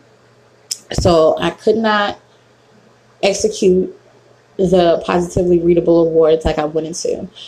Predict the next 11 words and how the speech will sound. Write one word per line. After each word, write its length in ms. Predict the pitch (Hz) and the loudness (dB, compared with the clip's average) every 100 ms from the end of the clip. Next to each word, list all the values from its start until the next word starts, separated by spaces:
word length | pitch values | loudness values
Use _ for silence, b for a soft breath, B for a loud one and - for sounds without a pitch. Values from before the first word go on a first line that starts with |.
| B _ _ _ | B _ _ _
But 320 | 190 131 - | 0 0 -6
make 280 | 175 175 185 | -2 0 0
sure 220 | - 214 | 0 0
you 200 | 202 202 | 0 -2
guys 360 | 196 185 - - | -4 -2 -2 -4
are 180 | - 175 | -2 0
looking 380 | 180 185 202 180 - | 2 0 -4 -10 -6
out 320 | 196 175 - | -2 -2 -4
for 640 | - - 185 180 156 185 B B B _ - | -12 -4 2 2 2 -2 B B B _ -6
the 380 | 185 202 190 180 | -2 0 -2 -4
posts 640 | - 185 175 - - - | 0 2 2 2 -4 -4